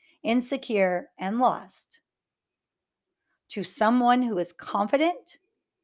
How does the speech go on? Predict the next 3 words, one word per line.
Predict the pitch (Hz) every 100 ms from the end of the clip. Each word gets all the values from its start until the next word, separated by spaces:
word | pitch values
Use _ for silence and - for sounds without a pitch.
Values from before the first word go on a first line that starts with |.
| _ _ _ _ _ _ _ _ _ _ _ _ _ _ _
self-aware, | - - 208 214 269 240 190 170 175 160 _ _ _ _ _ _ _ _ _ _ _ _ -
and | 190
empowered | 185 180 - 202 190 170 175 -